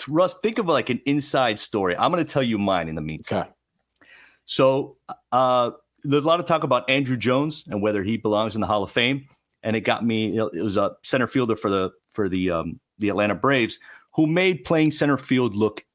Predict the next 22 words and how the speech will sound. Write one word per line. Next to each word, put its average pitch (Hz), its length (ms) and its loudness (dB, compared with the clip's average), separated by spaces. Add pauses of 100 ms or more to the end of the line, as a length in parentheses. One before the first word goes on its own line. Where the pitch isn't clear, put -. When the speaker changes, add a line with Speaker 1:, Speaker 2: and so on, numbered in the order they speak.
Speaker 1:
effortless. - 720 -4
If - 140 -6
you 170 100 2
watch, 170 320 2
Speaker 2:
Mm-hmm. 139 80 -4
Speaker 1:
like, 120 260 2 (220)
as 131 140 2
a - 20 -2
matter 185 240 2
of 139 80 -2
fact, 131 440 0
the 110 120 0
big 160 300 0
knock 120 300 2
on 165 220 0
him 180 220 0
was 127 160 0
that 120 140 0
he 156 80 0
didn't 156 200 0
try 123 360 0
hard. 87 380 -6